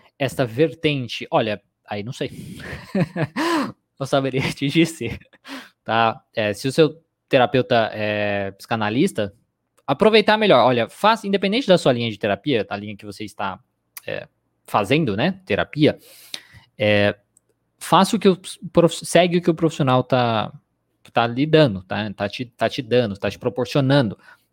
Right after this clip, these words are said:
Mas porque se você acredita nessa linha de terapia, segue aquilo, né? Não precisa ficar buscando coisa além, coisas nesse sentido. Faça aquilo. Se você passou um tempo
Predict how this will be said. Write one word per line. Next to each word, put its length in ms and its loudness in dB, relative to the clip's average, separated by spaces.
Mas 100 -14
porque 140 -2
se 100 -2
você 180 4
acredita 400 2
nessa 280 -2
linha 160 -2
de 80 -12
terapia, 520 0
segue 360 2
aquilo, 400 0
né? 80 -4
Não 140 -2
precisa 340 2
ficar 200 0
buscando 960 2
coisa 320 2
além, 680 0
coisas 260 -6
nesse 200 -12
sentido. 320 -12
Faça 300 4
aquilo. 340 2
Se 320 4
você 460 0
passou 280 2
um 80 -2
tempo 480 -2